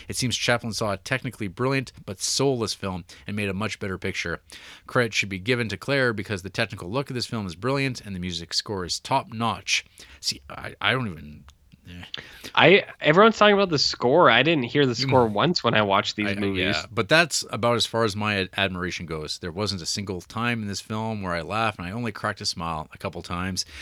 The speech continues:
Speaker 1: The film was clearly spoofing <laughs> the factory workers,
Speaker 2: Spoofing.
Speaker 1: yet I could never see any of the spoof. Had you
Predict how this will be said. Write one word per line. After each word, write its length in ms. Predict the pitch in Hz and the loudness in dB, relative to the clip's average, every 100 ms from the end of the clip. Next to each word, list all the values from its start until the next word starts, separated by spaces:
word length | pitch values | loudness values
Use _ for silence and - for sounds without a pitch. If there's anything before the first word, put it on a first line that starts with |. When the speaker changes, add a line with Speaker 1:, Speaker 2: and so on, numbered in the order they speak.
| - | -12
Speaker 1:
The 60 | - | -2
film 100 | 127 | 0
was 140 | 117 | 0
clearly 340 | - 113 104 98 | -2 -2 0 0
spoofing 920 | - - - 151 190 - 95 85 - - | 2 0 0 -2 -2 -2 -2 -2 -8 -12
<laughs> 80 | - | -10
the 360 | 95 98 87 | -4 -2 -2
factory 560 | 80 - 95 90 - 87 | -4 -2 -2 -2 -2 0
workers, 460 | 92 185 233 180 - | 4 10 10 10 4
Speaker 2:
Spoofing. 160 | 117 113 - | 2 0 -4
Speaker 1:
yet 160 | 110 110 | 0 2
I 120 | 104 | 2
could 160 | - 104 | 0 -2
never 160 | 104 | -2
see 240 | 98 110 85 | -2 -4 -4
any 180 | 107 101 | -2 0
of 120 | 90 | 0
the 100 | 92 | -2
spoof. 800 | - - - - 196 - - - - 139 - - | -2 -2 -6 -6 -6 -6 -16 -18 -18 -16 -12 2
Had 180 | 120 | 4
you 220 | 120 117 | 4 0